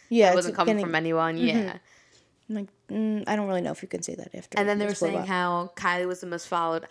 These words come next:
Speaker 2: which I never knew, like, that Selena Gomez passed Kylie
Speaker 1: Yes,
Speaker 2: on Instagram.
Speaker 1: yes.
Speaker 2: I was like, "Okay, girl."
Speaker 1: I know.
Speaker 2: That's insane.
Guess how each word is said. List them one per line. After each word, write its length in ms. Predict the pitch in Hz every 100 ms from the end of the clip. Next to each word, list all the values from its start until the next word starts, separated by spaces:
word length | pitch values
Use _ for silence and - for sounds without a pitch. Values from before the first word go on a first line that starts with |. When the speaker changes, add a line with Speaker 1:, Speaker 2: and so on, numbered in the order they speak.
| -
Speaker 2:
which 160 | 202 202
I 100 | 208
never 240 | 240 320 214
knew, 200 | 196 180
like, 460 | 160 165 - - 190
that 340 | 175 170 170
Selena 300 | - 180 180
Gomez 280 | 175 170 170
passed 360 | - 156 160 -
Kylie 260 | 156 160
Speaker 1:
Yes, 420 | 208 233 285 208
Speaker 2:
on 60 | 180
Instagram. 200 | 156 214
Speaker 1:
yes. 560 | 214 220 180 - - - -
Speaker 2:
I 80 | 226
was 80 |
like, 140 | 226 220
"Okay, 400 | 320 - 427 403
girl." 400 | 392 427 480 508 508
Speaker 1:
I 140 | 403
know. 400 | 196 190 180 165
Speaker 2:
That's 180 | 208 -
insane. 720 | 247 220 - 233 220 175 170